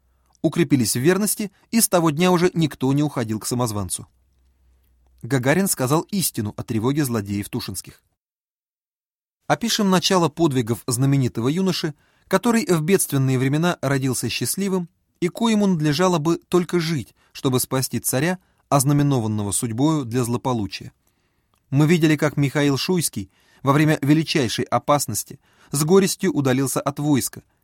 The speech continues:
чтобы искать защитников России вне России. Прибыв в Новгород, где начальствовали боярин князь Андрей Куракин и царедворец Татищев, он немедленно доставил королю шведскому грамоту Васильеву.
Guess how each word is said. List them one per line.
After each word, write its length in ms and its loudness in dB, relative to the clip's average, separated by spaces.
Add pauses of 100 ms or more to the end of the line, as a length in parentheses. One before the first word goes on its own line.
(100)
чтобы 320 0
искать 300 0
защитников 580 -4
России 600 -2
вне 320 0
России. 520 -10 (920)
Прибыв 400 2
в 0 -
Новгород, 500 -2 (260)
где 220 0
начальствовали 840 0
боярин 480 0
князь 420 -4
Андрей 340 -2
Куракин 520 -4 (260)
и 100 2
царедворец 720 0
Татищев, 600 -8 (460)
он 240 2
немедленно 800 2
доставил 520 0
королю 300 0
шведскому 580 -2
грамоту 640 -2
Васильеву. 680 -4